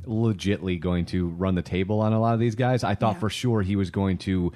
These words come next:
Speaker 1: um, a very competitive thing for a business person to do is get your, your opponent to outspend well beyond their means to
Speaker 2: Oh,
Speaker 1: have
Speaker 2: yeah.
Speaker 1: to quit, right? Which is what happened with Jeb.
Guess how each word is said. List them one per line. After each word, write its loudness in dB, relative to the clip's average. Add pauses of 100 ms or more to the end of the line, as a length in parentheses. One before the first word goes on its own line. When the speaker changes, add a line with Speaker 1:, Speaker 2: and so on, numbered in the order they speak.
(400)
Speaker 1:
um, 0 (580)
a -6
very 0
competitive -2
thing 0
for -2
a 0
business 0
person -2
to -6
do 0
is 0
get -2
your, -2 (180)
your 0
opponent 0
to -2 (100)
outspend 2
well 4
beyond 4
their 4
means 2
to 0
Speaker 2:
Oh, 2
Speaker 1:
have 2
Speaker 2:
yeah. 2
Speaker 1:
to -6
quit, 2
right? 2
Which -2
is 0
what 2
happened 2
with 0
Jeb. 2